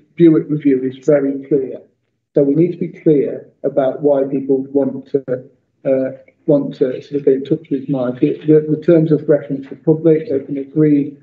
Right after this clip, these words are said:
with Mike, we've shared them with Health Watch. This, this isn't a, a,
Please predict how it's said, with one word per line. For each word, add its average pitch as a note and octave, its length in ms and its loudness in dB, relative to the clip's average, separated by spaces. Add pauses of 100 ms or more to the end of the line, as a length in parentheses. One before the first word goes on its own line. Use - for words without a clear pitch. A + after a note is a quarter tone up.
(220)
with C#3+ 180 -4
Mike, D3+ 500 0
we've C#3+ 120 -4
shared D3 280 2
them C3+ 160 -4
with B2+ 160 -10
Health D3+ 320 -2
Watch. C#3+ 460 0 (1500)
This, E3 240 2
this F3 120 0
isn't G3 480 -8
a, E3 60 2
a, D#3+ 500 -2